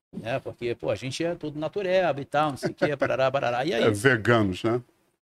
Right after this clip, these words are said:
Speaker 1: Não, é, nem, nem só os veganos,
Speaker 2: Uhum.
Speaker 1: mas, mas os
Speaker 2: Não,
Speaker 1: vegetarianos
Speaker 2: mas muita gente
Speaker 1: também
Speaker 2: vai
Speaker 1: e
Speaker 2: comprar
Speaker 1: tal.
Speaker 2: associar naturalmente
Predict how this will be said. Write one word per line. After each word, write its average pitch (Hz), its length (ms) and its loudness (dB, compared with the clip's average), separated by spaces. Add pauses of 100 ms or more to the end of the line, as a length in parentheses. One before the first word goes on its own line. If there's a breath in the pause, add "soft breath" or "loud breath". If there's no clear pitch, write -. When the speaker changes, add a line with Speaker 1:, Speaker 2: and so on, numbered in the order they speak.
(360)
Speaker 1:
Não, 302 320 4
é, 196 220 6
nem, 240 120 2
nem 233 160 4
só 254 140 4
os 240 60 4
veganos, 190 400 6
Speaker 2:
Uhum. 175 40 6
Speaker 1:
mas, 196 220 4
mas - 400 2 (100)
os 170 100 -6
Speaker 2:
Não, 165 60 -4
Speaker 1:
vegetarianos 214 380 6
Speaker 2:
mas 170 80 6
muita 160 200 6
gente 160 100 6
Speaker 1:
também 208 120 4
Speaker 2:
vai - 140 6
Speaker 1:
e - 20 0
Speaker 2:
comprar 190 200 6
Speaker 1:
tal. 156 80 6
Speaker 2:
associar 156 560 4
naturalmente 147 720 2